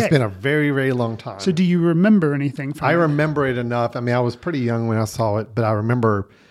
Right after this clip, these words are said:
Speaker 2: not understanding a single thing going on and generally not enjoying it. So, yes.
Speaker 1: Okay. So, okay, interesting. So you
Speaker 2: Mm-hmm.
Speaker 1: do barely remember, but not
Speaker 2: Barely.
Speaker 1: enjoying it. Okay.
Speaker 2: Yes.
Speaker 1: And here's the, here's the softball question, which I kinda know the answer to.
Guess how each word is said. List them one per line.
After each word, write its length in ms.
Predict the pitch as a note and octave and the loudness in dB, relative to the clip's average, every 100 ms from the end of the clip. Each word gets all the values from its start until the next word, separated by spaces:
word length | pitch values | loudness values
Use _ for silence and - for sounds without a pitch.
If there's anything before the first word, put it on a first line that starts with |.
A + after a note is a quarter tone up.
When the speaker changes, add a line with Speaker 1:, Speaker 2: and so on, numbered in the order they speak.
| _ _ - | _ _ -10
Speaker 2:
not 540 | G#2+ A2 A#2 C3 D3 | -6 -2 2 4 6
understanding 680 | C#3 A#2+ - C3 A#2 A2 G2+ | 4 2 0 -2 0 0 -4
a 60 | |
single 360 | F#2+ - A#2+ A2+ | -4 -4 -2 -2
thing 220 | - A2+ | -2 -2
going 260 | G#2+ G2+ G2 | -2 -4 -4
on 280 | F#2+ F#2+ - | -6 -6 -4
and 300 | D#3 F3 D#3 - C#3+ | -2 -2 -6 -10 -6
generally 400 | B3 B3 D3 B2+ | 0 4 6 4
not 240 | A#2 A2 | 2 0
enjoying 500 | G#2 G2+ G#2 F#2+ E2+ | -4 -6 -4 -6 -8
it. 180 | D2+ - - - _ | -14 -16 -20 -20 _
So, 320 | - - F#2 F#2+ _ - | -6 -4 -4 -8 _ -20
yes. 280 | - - - _ | -20 -20 -20 _
Speaker 1:
Okay. 280 | F3+ F3 C#3 - - - _ | -4 -4 -8 -10 -20 -20 _
So, 420 | - G3+ G3 G3+ G3+ - | 0 2 4 2 -2 -6
okay, 300 | F#3 F#3+ D3 | -2 0 2
interesting. 560 | G#3+ - D3+ - C#3 F3 | 0 0 -4 -10 -14 -10
So 120 | - | -2
you 140 | G3 A3 | 2 2
Speaker 2:
Mm-hmm. 60 | |
Speaker 1:
do 160 | G#3+ G3+ | 2 0
barely 420 | D#3+ F#3+ A3 G#3+ | 2 2 2 2
remember, 260 | F3+ F3 E3 | 2 0 0
but 160 | E3 | -2
not 180 | E3+ F3 | 0 0
Speaker 2:
Barely. 120 | E3 | 2
Speaker 1:
enjoying 340 | - D3 C3 B2+ | 2 0 -2 -10
it. 100 | - | -6
Okay. 200 | F3 E3 | -4 -2
Speaker 2:
Yes. 240 | G2+ G2 - - _ - | -4 -6 -16 -20 _ -6
Speaker 1:
And 380 | F3 F3+ F3+ E3+ - | 0 2 2 -2 -8
here's 240 | - D3+ - | -6 -4 -4
the, 180 | D3 C#3 | -4 -6
here's 280 | C3 C#3+ | -6 -6
the 100 | - | -6
softball 440 | - F3 D3+ D#3 - | -2 0 2 0 -2
question, 320 | D#3+ C3+ D3 | -2 -2 -2
which 140 | C#3 | -4
I 40 | D3+ | -10
kinda 280 | - E3+ F3 | -8 -2 0
know 100 | E3+ | 2
the 140 | E3 | 2
answer 180 | F3 F3+ | 2 2
to. 260 | F3 F3 | 2 2